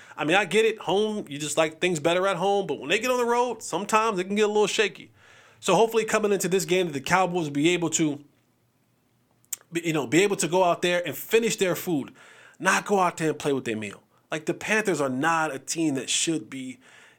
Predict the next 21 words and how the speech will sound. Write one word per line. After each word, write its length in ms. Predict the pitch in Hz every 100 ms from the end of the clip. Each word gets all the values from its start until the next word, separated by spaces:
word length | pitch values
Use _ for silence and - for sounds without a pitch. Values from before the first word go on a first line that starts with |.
| _ _
anything 1000 | 196 220 214 202 175 185 185 175 160 143 - _ _ -
worth 540 | 120 165 170 151 -
having 420 | - 165 175 170
to 80 | 151
go 220 | 156 160
deep 280 | - 156 156
in 80 | 139
a 60 |
football 400 | 120 165 - 127
game 300 | 120 127 123
to 120 | 110 110
beat. 320 | 120 113 113
You 220 | 208 294
shouldn't 320 | 277 285 226
have 240 | 185 220 208
to 80 |
go 200 | 180 190
deep 300 | 151 165 190
in 80 | 160
your 140 | 147 147
bag 480 | 139 139 120 107